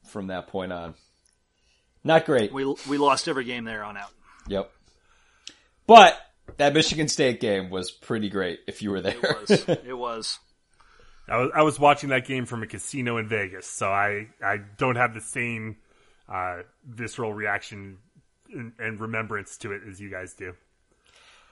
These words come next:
Speaker 1: But speaking of games where we pulled victory from the jaws of defeat.
Speaker 3: Yeah, moving on to question number three. Name the player who,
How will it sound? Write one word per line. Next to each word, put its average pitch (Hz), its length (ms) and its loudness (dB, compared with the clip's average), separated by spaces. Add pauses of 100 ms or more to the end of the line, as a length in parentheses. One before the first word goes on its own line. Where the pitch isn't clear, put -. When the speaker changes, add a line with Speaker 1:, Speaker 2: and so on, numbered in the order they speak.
(100)
Speaker 1:
But - 200 4
speaking 262 360 4
of 196 120 6
games 147 320 2
where 139 160 2
we 131 140 0
pulled 139 320 0
victory 127 380 -2
from 110 180 -8
the 101 80 -4
jaws 113 400 -2
of 104 100 -8
defeat. 101 540 -6
Speaker 3:
Yeah, 139 340 2
moving 151 300 0
on 160 120 4
to 147 40 -8
question 156 380 -8
number 147 180 -6
three. 143 460 -10
Name 151 240 -8
the 185 80 -6
player 185 400 -4
who, 123 400 -8